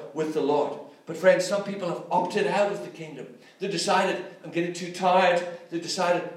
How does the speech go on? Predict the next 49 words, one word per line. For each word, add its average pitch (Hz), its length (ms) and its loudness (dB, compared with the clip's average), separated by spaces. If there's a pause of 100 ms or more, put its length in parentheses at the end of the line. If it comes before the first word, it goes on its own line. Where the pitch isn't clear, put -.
"I - 60 -16
can't 185 240 -4
do 180 100 0
this 185 300 -4
anymore. 165 500 -2 (180)
I 165 80 -2
don't 190 120 4
want 190 120 0
to 180 80 0
be 170 80 0
a - 60 -4
Christian 175 320 -4
anymore. 160 320 -2
I'm - 140 -14
just - 160 -10
gonna 190 160 -2
do 190 220 -4
my 180 180 4
own 170 140 2
thing. 170 360 -2
I'm - 140 -14
gonna 175 200 -10
drift 175 300 -2
away." 151 400 0 (160)
Friends, 175 380 2
this 185 180 -4
is 131 240 -6
not 180 280 0
the 160 80 -6
will 147 180 0
of - 160 -6
God 117 240 -4
for 123 80 -14
you 98 180 -14 (380)
to 143 80 -16
drift 160 300 -6
away. - 260 -4 (220)
It's 185 160 -4
not 254 140 6
the 233 60 2
will 190 180 2
of 185 140 -2
God 170 260 0
to 165 100 -8
drift 170 600 0
out 165 200 -6
of - 60 -10
the - 40 -12
kingdom. - 460 -8